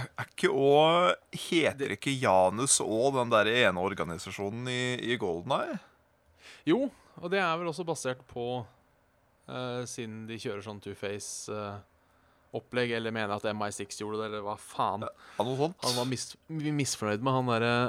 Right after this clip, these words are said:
Speaker 2: eh, Trevelyan, som er en av mine favoritt-Bond-villains av en eller annen grunn.
Speaker 1: Ja, nei.
Speaker 2: Jeg ve-, vet ikke om det er spillet som gjør det eller ikke, men, eh, GoldenEye er en knakende god James Bond-film, altså. Det,
Speaker 1: Mm.
Speaker 2: det må jeg si.
Speaker 1: It is the tits.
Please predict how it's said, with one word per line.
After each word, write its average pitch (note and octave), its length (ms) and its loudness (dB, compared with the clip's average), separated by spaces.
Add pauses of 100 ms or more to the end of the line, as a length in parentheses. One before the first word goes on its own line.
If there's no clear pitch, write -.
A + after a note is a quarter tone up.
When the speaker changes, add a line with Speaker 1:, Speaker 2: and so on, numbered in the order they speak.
Speaker 2:
eh, B2 60 -2
Trevelyan, A#2 760 0
som - 300 -8
er A2+ 160 2
en G#2 80 -2
av G#2+ 80 -2
mine A2+ 180 -2
favoritt-Bond-villains A2+ 1080 -2
av A3 100 6
en G#3+ 100 2
eller A3 40 4
annen A3 120 2
grunn. C#4 160 -2 (100)
Speaker 1:
Ja, - 160 2
nei. D#3+ 220 -6
Speaker 2:
Jeg D#3+ 200 2
ve-, - 560 -2
vet C3 200 2
ikke - 80 -16
om E3+ 60 -6
det F3+ 120 0
er - 60 -8
spillet G#2 260 -6
som B2 100 -8
gjør A#2 100 -4
det A#2+ 80 -8
eller C#3 160 -10
ikke, G#3 180 -6
men, F3+ 240 -8
eh, F3 260 -4 (640)
GoldenEye G2+ 560 -2
er - 280 -6
en F3+ 100 -6
knakende D3 520 -6
god C3+ 160 2
James C3 160 -2
Bond-film, G#3 340 -6
altså. - 180 -10 (420)
Det, - 160 -6
Speaker 1:
Mm. A#2+ 600 -4 (760)
Speaker 2:
det G#2+ 160 -10
må - 60 -6
jeg F3+ 60 -8
si. - 140 -20 (760)
Speaker 1:
It A#2 140 -2
is A2 280 0 (400)
the A#2 300 2
tits. - 540 -4